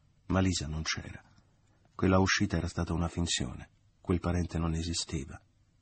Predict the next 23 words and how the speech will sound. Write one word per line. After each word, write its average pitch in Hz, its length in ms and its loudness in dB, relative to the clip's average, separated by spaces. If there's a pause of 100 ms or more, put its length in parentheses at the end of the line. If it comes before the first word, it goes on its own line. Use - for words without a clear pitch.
Pur 98 160 2
di 95 100 6
attirare 95 380 4
il 80 60 -2
ragazzo 85 340 0
in 78 80 -6
casa 82 240 -4
sua, 90 220 0
la 78 80 0
donna 82 260 -2
aveva 76 260 -8
mentito. - 540 -10 (680)
"Fingere", - 800 -6 (360)
egli 82 280 -2
pensò, 82 380 0
richiudendo 80 560 -2
con 85 180 -2
precauzione 80 600 -2
la 78 140 -4
porta. - 420 -12 (500)
"È 107 140 2
giusto 87 380 -4
fingere." - 540 -14